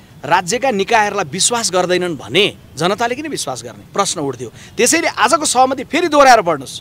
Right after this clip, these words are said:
तेह्राएर पढ्नुहोस्, चारचोटि पढ्नुहोस्। सिआइबीले गरिरहेको अनुसन्धानलाई नै, लाई नै अगाडि बढाउने भन्ने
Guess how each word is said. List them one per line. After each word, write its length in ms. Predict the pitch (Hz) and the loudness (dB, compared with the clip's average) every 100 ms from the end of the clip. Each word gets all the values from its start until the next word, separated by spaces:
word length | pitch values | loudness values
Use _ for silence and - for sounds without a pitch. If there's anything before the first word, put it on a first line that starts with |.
| - - - - | -18 -20 -20 2
तेह्राएर 360 | 247 269 269 190 | 6 8 8 6
पढ्नुहोस्, 320 | 175 131 - - | 0 -2 -10 -20
चारचोटि 520 | - 240 240 302 320 302 | -2 4 4 4 0 0
पढ्नुहोस्। 320 | 233 147 110 - - - | 0 0 -4 -16 -20 -10
सिआइबीले 540 | - 202 269 320 320 | -2 4 4 4 2
गरिरहेको 400 | 226 226 202 180 | 4 6 4 2
अनुसन्धानलाई 680 | 175 165 165 147 143 143 160 | -2 -4 -6 -6 -6 -4 -4
नै, 80 | 240 - - - - - - - - - - | -4 -6 -12 -20 -20 -20 -20 -20 -20 -20 -4
लाई 200 | 156 220 | 2 4
नै 80 | 311 | 2
अगाडि 340 | 285 180 185 | 0 2 2
बढाउने 360 | 156 143 139 160 | 2 0 0 -6
भन्ने 180 | 107 123 | -10 -12